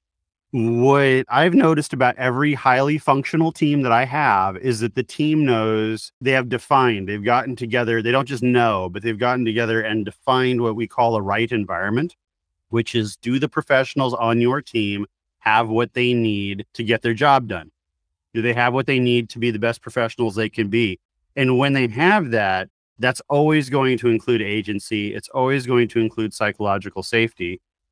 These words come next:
because those are prerequisites to being professionals in the first place. So that is what the book is about, is how do you build a system that allows everybody to be leaders and doesn't do that by making the organization flat, but it does that by distinguishing between management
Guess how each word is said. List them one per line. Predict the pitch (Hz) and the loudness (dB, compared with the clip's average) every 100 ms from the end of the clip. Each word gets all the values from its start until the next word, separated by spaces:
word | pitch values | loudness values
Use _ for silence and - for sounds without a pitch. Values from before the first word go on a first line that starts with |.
| _ _ _ | _ _ _
because | - 135 | -4 2
those | 139 160 | 4 2
are | 247 | 0
prerequisites | - 131 120 117 117 123 110 113 113 - | -4 0 2 2 0 -2 -2 -2 -4 -6
to | 117 | -4
being | 110 110 | 0 0
professionals | 104 101 110 107 - 98 92 | -2 -2 0 0 0 -2 -2
in | |
the | 92 | -6
first | 101 101 - | -4 -6 -8
place. | 85 - - - _ _ _ _ - | -14 -14 -18 -20 _ _ _ _ -14
So | - 135 131 | -6 0 2
that | 131 127 143 151 | 0 0 2 2
is | 165 | 2
what | 165 160 | -2 -2
the | |
book | 123 123 | 0 0
is | 135 117 | 0 -2
about, | 110 104 98 | 0 0 -2
is | - | -2
how | 139 | 0
do | 139 | 2
you | 147 | 2
build | 135 139 | 2 2
a | 139 | 0
system | - 143 - 123 113 113 110 - | -2 -2 -2 0 0 0 -4 -2
that | 120 | 2
allows | 120 117 110 | 4 4 2
everybody | 120 127 123 127 127 | 0 0 0 0 -2
to | 120 | -4
be | 120 117 | -4 -2
leaders | 110 104 107 104 - _ _ _ _ - | 0 0 -2 -4 -8 _ _ _ _ -6
and | 120 | 0
doesn't | 135 135 135 | 2 2 2
do | 139 | 2
that | 127 | 2
by | 127 | 2
making | 131 123 131 | 0 0 0
the | 120 | 2
organization | 123 120 117 120 113 107 | 2 2 0 -2 -4 -8
flat, | - 151 127 98 98 _ _ _ _ _ | -2 2 4 2 -2 _ _ _ _ _
but | 131 | -4
it | 120 | -2
does | 131 131 120 | 0 0 2
that | 123 120 | 0 0
by | 117 113 110 | 0 0 0
distinguishing | 113 107 - 135 127 - 113 | -2 -6 -4 -4 -2 -2 -2
between | 104 - 123 117 117 110 101 | -2 -4 0 2 2 0 0
management | 98 107 123 120 147 160 | 0 0 -2 0 -2 -2